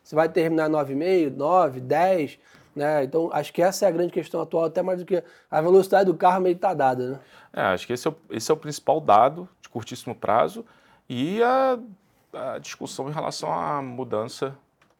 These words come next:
Speaker 2: da meta de, né, do, de, de déficit, enfim, de superávit pra, pra, pra dois mil e vinte e quatro. Aparentemente, por, a partir de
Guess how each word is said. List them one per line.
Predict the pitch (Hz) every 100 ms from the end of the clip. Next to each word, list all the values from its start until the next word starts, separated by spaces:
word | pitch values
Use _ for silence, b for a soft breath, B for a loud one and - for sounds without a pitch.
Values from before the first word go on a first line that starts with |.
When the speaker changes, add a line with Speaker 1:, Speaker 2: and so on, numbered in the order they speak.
| _ _ -
Speaker 2:
da | 104
meta | 92 95 - 104
de, | 95 98
né, | 92 90 87 - - - -
do, | - -
de, | - - - -
de | _ -
déficit, | 95 98 -
enfim, | 90 - 87
de | 87
superávit | - - 95 95 101
pra, | - 110 110 b b b b b _
pra, | 107 107 107 101 101 98 98 95
pra | - 104
dois | 110
mil | 104 110
e |
vinte | 120
e | -
quatro. | 151 117 95 - -
Aparentemente, | - - 104 - 107 101
por, | - 113 98 95 - _
a | -
partir | - 95 -
de | 104 104